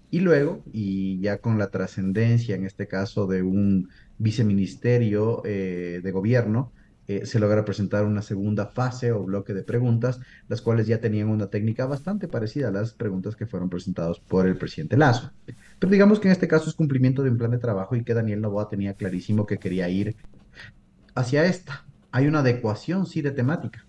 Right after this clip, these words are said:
porque recordemos que la agenda temática en el Ecuador cambió sobre la base de temas de seguridad.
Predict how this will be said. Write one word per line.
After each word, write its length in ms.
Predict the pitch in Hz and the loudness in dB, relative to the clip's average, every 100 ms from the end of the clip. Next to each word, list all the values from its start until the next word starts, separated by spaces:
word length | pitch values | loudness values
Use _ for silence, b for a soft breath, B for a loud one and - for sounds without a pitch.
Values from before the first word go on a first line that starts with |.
| - - | -14 -12
porque 260 | 95 107 | -6 -4
recordemos 600 | 95 101 101 104 120 127 | -4 -4 -4 -2 0 -2
que 160 | 123 110 | -2 -2
la 100 | 101 | -2
agenda 540 | 98 - 160 139 110 | -4 -2 -2 -2 -4
temática 480 | 110 95 101 123 120 | -4 -6 -6 -6 -4
en 80 | 113 | -4
el 80 | 92 | -4
Ecuador 320 | 85 87 98 | -4 -6 -4
cambió 280 | 113 110 104 | -2 0 0
sobre 280 | - 113 98 | -2 -2 -2
la 80 | |
base 340 | 85 87 113 117 B B - | -4 -4 -4 -4 B B -12
de 80 | 85 | -6
temas 280 | 90 90 87 | -2 -2 -4
de 40 | |
seguridad. 540 | - 98 113 165 175 | -2 0 4 4 2